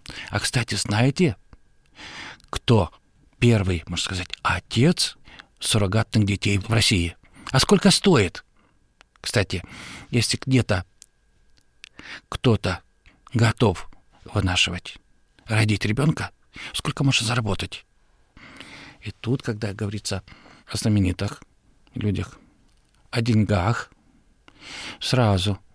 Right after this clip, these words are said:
открывает глаза, начинает думать и всё. Или тема — толерантность, или о религиях.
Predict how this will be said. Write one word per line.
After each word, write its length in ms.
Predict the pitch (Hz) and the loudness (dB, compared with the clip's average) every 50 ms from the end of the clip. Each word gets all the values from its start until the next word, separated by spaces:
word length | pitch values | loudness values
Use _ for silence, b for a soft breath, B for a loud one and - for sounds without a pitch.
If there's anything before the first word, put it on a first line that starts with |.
| _ _ | _ _
открывает 600 | - - - - 98 92 92 90 87 - - - - - _ | -16 -12 -6 -2 -2 0 0 0 -2 -4 -8 -16 -20 -20 _
глаза, 600 | - - 82 82 - - 92 92 107 127 139 135 - _ | -8 -8 -6 -6 -4 -2 0 0 2 2 0 -2 -6 _
начинает 400 | - - - - - 87 85 90 | -18 -16 -10 -8 -6 -6 -6 -4
думать 400 | 98 92 95 104 113 120 120 - | 0 2 4 4 4 4 2 -2
и 20 | 110 | -4
всё. 300 | - - - 95 90 - B B B B B B B B B B B B B B B B B B B - - - - - - - - - - - - | -4 -2 -2 -2 -2 -2 B B B B B B B B B B B B B B B B B B B -20 -20 -20 -20 -20 -20 -20 -20 -10 -8 -2 2
Или 160 | - 127 127 127 | 4 4 4 4
тема — 320 | - 151 139 131 123 - - - | 6 6 6 6 6 2 -2 -2
толерантность, 760 | - 139 139 147 151 131 113 104 98 - - 107 - - - - - _ _ _ _ _ _ _ _ _ _ _ _ _ _ b b b b b b b b b b b b b b b b _ _ _ _ | 0 4 4 6 6 6 6 4 4 4 2 0 0 0 -6 -14 -16 _ _ _ _ _ _ _ _ _ _ _ _ _ _ b b b b b b b b b b b b b b b b _ _ _ _
или 360 | 135 127 117 127 139 135 - - _ _ _ _ _ _ _ _ _ | 4 4 6 6 6 4 4 -2 _ _ _ _ _ _ _ _ _
о 100 | 135 131 | 0 2
религиях. 800 | 131 139 147 139 127 113 95 92 104 101 90 92 - - - | 4 4 4 4 4 4 2 2 2 0 0 -2 -4 -8 -10